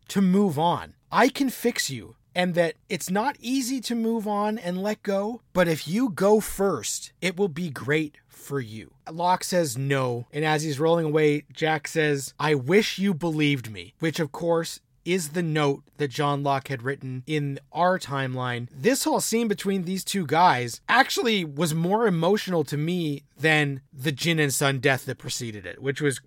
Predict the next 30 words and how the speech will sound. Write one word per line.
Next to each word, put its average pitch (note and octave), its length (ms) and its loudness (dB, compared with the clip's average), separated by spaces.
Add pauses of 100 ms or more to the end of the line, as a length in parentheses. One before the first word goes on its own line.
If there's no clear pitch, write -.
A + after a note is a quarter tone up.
(120)
insane. C3 680 -4
Those E3 300 0
guys D#3+ 300 4
are D3 60 4
at D3 100 2
the B2 60 -6
top G3+ 400 4
of F3 80 2
their D3+ 160 2
game, C3 640 0
and D#3+ 380 4
the E3+ 100 0
way G3 200 4
that B3+ 140 -2
they G#3 160 8
weave G3 400 0
in F#3 380 0
that F#3+ 340 -4
juxtaposition A#3 960 0
where D3 160 4
now B3+ 400 0
it G#3 160 -4
is F#3+ 220 0
Jack G#3+ 440 2
who F#3 140 0
is D#3 100 -2
saying, D#3 500 -2
"I G3 200 4
am A3+ 180 2
willing G3+ 500 0